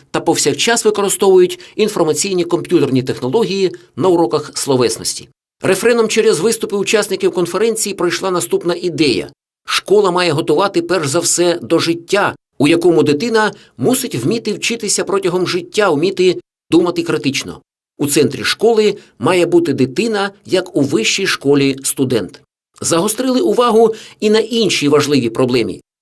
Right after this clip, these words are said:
носіями яких інтелектуальних якостей та моральних принципів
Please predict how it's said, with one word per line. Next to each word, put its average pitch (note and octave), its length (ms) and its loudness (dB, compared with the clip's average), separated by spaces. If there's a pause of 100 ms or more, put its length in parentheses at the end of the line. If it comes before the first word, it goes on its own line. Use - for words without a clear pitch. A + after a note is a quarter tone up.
(160)
носіями E3+ 480 2
яких F#3 420 -2
інтелектуальних F3+ 800 0
якостей F#3+ 460 0
та E3+ 140 -2
моральних D3+ 540 0
принципів G3+ 520 -2